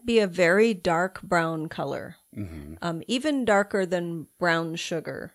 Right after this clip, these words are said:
Speaker 2: Mm-hmm.
Speaker 1: because it is sort of the, basically the pure sugar. It's
Speaker 2: Mm-hmm.
Speaker 1: no, with nothing done to it.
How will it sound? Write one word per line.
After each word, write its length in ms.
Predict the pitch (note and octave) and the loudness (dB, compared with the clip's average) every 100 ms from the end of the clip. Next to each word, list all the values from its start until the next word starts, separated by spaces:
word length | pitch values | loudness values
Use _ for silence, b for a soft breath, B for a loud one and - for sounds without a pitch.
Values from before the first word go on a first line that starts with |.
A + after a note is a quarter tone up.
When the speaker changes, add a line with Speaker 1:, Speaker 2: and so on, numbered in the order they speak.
| - | -8
Speaker 2:
Mm-hmm. 400 | A2 D2+ D2+ C#2+ - | -8 -8 -12 -14 -8
Speaker 1:
because 840 | F#3 - F3+ E3+ E3+ D#3+ - - - | -6 -2 2 2 0 0 2 0 0
it 180 | F#3+ F#3 | 0 4
is 340 | G3 G3 F#3 | 4 4 0
sort 360 | - - F3+ E3+ | -2 -2 -2 -2
of 160 | D#3+ | -2
the, 340 | E3 E3 D#3 D#3 - | 0 0 -2 -6 -6
basically 540 | D#3+ - E3 E3 D#3 | -8 -6 -6 -4 -4
the 100 | D3 | -6
pure 600 | - - E3 D#3+ D#3+ D3+ _ b b b b _ | -10 -6 -4 -2 -4 -6 _ b b b b _
sugar. 600 | - - F#3 C3+ C3+ - - | -12 -4 -2 -4 -12 -14 -14
It's 340 | - G#2 F2 | -8 -6 -6
Speaker 2:
Mm-hmm. 100 | E2+ | -8
Speaker 1:
no, 120 | E3 | -8
with 140 | F#3+ D#3+ | -6 -2
nothing 340 | E3+ F3+ F3 | -2 -2 -4
done 280 | D#3+ E3 E3+ | -2 -2 -4
to 140 | - C#3+ | -4 -6
it. 140 | C3+ | -6